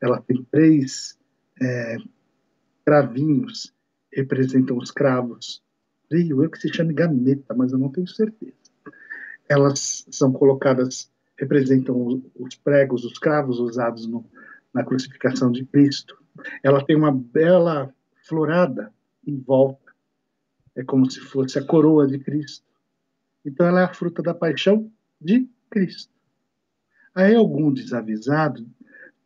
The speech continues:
é, resolveu ouvir a, "Nossa, se é a fruta da paixão, vamos trabalhar com isso." E aí coloca o nome dentro de maracujá, inclusive do azedo. Azeda a vida das pessoas.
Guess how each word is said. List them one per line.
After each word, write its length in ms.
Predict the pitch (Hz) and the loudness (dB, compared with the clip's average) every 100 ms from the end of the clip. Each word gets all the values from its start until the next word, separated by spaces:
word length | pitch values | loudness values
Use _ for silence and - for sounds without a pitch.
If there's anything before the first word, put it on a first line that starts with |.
| - | -12
é, 420 | 127 123 135 135 - | -8 -4 -4 -6 -8
resolveu 580 | - 151 160 139 151 160 | -2 0 0 2 2 4
ouvir 360 | 147 131 139 | 2 2 2
a, 120 | 143 - - - | 0 -6 -14 -6
"Nossa, 260 | 175 180 165 | 0 0 0
se 140 | - | -2
é 40 | 170 | -2
a 100 | 143 | -2
fruta 280 | 151 135 123 | -6 -6 -4
da 120 | 120 | -6
paixão, 520 | 117 123 - 185 185 | -6 -6 0 2 2
vamos 240 | 175 175 | 0 -4
trabalhar 380 | - 175 175 180 | -4 -2 2 0
com 160 | - 190 | 0 -2
isso." 440 | 151 - - - _ _ _ _ _ _ _ _ _ _ | -2 -6 -14 -16 _ _ _ _ _ _ _ _ _ _
E 60 | 190 | 2
aí 180 | 214 220 | 4 4
coloca 500 | 220 240 233 220 226 | 2 2 2 2 0
o 20 | |
nome 280 | 196 180 170 | 0 -2 -4
dentro 220 | 170 202 | -8 -8
de 100 | 202 | -6
maracujá, 600 | 196 202 196 202 147 143 | -4 -4 -6 -8 -6 -4
inclusive 340 | 143 175 165 175 | -4 -4 -4 0
do 120 | 185 | 2
azedo. 720 | 196 160 151 156 127 123 - _ _ _ _ _ _ _ _ _ _ _ _ _ - | 2 0 -4 -6 -6 -16 -18 _ _ _ _ _ _ _ _ _ _ _ _ _ -4
Azeda 600 | 214 220 135 175 170 117 | 0 0 0 2 2 0
a 40 | |
vida 200 | 110 101 | -8 -10
das 180 | 101 101 | -10 -14
pessoas. 600 | - 107 - - _ - | -18 -20 -20 -20 _ -20